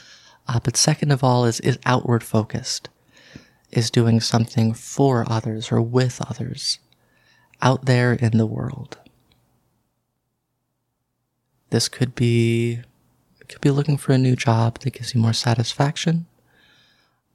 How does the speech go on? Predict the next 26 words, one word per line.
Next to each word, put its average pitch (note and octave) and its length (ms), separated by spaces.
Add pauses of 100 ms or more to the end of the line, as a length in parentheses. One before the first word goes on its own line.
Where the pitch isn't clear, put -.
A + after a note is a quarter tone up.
That's - 140
not A2 120
what G#2+ 120
it G#2+ 80
is G#2+ 160
in A2 60
my G#2+ 140
case. G#2 300
I G#2 60
know G#2+ 80
I've G#2+ 120
been A2 100
talking A2 260
about G#2+ 100
a A2 60
job, G2+ 300
but A2+ 80
I'm A2 100
thinking A#2 220
about A#2 220
something B2 360
else. A#2+ 440
<laughs> - 40 (1500)
Uh, A#2 160
could - 260
be, C3+ 640